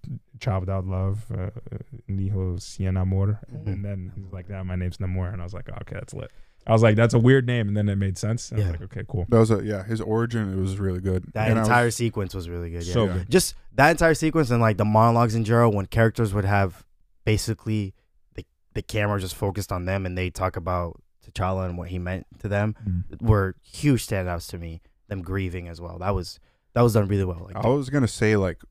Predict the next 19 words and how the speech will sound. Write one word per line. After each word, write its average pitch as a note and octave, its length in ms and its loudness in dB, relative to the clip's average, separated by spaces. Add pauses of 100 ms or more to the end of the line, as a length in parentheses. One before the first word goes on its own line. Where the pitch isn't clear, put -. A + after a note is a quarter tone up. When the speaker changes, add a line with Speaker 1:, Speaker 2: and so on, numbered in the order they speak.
(100)
Speaker 3:
Marvel A2+ 800 0
recently A#2+ 720 -4 (120)
feels G#2+ 340 -2
like G2 160 -2
they've G#2 160 -2
been G2+ 140 0
skipping - 460 0
a F#2+ 60 4
lot F#2 220 0
of G2 80 0
origin A2 640 4 (100)
stuff. - 540 2
Speaker 2:
Mm-hmm. G2+ 220 -8
Speaker 1:
Yeah. A2+ 340 4 (120)
Speaker 3:
And G#2 480 2
I G#2 80 -4
think B2 200 -2 (140)
Black G2 420 -4
Panther F#2+ 800 -4